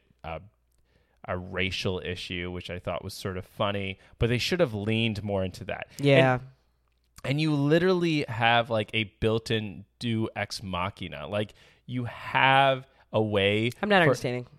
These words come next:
Speaker 1: So, yeah,
Speaker 2: I loved
Speaker 1: I, I,
Speaker 2: Ex
Speaker 1: I was
Speaker 2: Machina,
Speaker 1: a
Speaker 2: but yeah.
Speaker 1: So, um, so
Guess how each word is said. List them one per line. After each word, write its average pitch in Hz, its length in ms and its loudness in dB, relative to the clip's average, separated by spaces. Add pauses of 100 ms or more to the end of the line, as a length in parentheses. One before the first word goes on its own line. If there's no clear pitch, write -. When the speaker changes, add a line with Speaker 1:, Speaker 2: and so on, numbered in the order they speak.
(640)
Speaker 1:
So, 123 460 4 (320)
yeah, 131 200 6
Speaker 2:
I 233 120 12
loved 214 280 8
Speaker 1:
I, 143 120 6
I, - 20 8
Speaker 2:
Ex 160 100 2
Speaker 1:
I 156 80 8
was 151 120 6
Speaker 2:
Machina, 143 220 2
Speaker 1:
a 131 40 -2
Speaker 2:
but 131 340 -4
yeah. 127 160 -4 (520)
Speaker 1:
So, 120 420 6
um, 101 520 0 (1040)
so 110 500 2